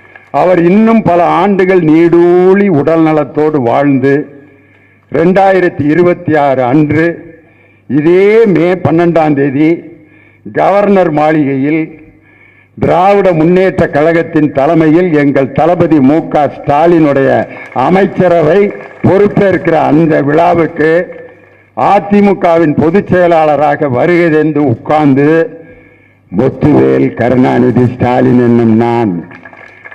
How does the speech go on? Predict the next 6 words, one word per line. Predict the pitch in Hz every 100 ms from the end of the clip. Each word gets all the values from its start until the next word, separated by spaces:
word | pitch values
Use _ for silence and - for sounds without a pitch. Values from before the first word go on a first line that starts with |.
| - _ - - - - - - -
தமிழகத்தின் | 139 151 156 143 - 127 120
முதலமைச்சராக | 123 143 151 139 135 127 127 123 120 -
பொறுப்பேற்கிறேன்" | 120 143 139 120 113 - 107 98 98 -
அப்படிங்கிற | 131 113 123 117 113
காட்சியை | - 131 175 - 156 151
நீங்க | 127 117 120